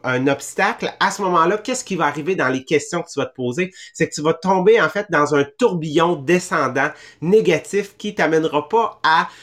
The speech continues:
prendre confiance en toi et aussi identifier les ressources. Donc, qu'est-ce qu'on va voir aujourd'hui ? Ce sont cinq questions. Donc, les cinq questions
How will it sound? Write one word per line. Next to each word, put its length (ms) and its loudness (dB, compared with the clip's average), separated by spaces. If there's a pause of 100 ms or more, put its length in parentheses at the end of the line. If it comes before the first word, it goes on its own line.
(140)
prendre 320 0
confiance 420 -2
en 120 0
toi 360 -4
et 120 0
aussi 460 -6
identifier 580 0
les 120 2
ressources. 600 -8 (400)
Donc, 300 0
qu'est-ce 180 2
qu'on 140 4
va 120 4
voir 280 2
aujourd'hui ? 500 -2
Ce 160 -6
sont 340 -2
cinq 520 0 (100)
questions. 460 -4 (400)
Donc, 240 0
les 120 4
cinq 440 0
questions 520 -2